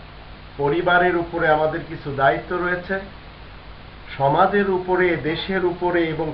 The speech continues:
পৃথিবীর উপরে কিছু দায়িত্ব আমাদের উপরে অর্পণ করা হয়েছে। এই দায়িত্ব এবং এই দার-, দায়ভারগুলি আমরা পাব কোরআনের মধ্য থেকে।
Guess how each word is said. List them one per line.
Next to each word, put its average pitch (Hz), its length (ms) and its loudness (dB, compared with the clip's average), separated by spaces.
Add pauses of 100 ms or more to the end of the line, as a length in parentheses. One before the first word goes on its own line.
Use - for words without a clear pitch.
পৃথিবীর 185 460 -4
উপরে 156 460 2 (600)
কিছু 170 320 -6
দায়িত্ব 185 580 2
আমাদের 170 380 2
উপরে 170 280 -2
অর্পণ 156 480 2
করা 147 220 2
হয়েছে। 127 400 -6 (760)
এই 170 260 -2
দায়িত্ব 185 800 2
এবং 160 360 0
এই 160 200 -2
দার-, 147 340 6 (500)
দায়ভারগুলি 165 960 4
আমরা 160 280 2 (100)
পাব 160 460 2
কোরআনের 190 400 6
মধ্য 139 300 0
থেকে। 113 300 -8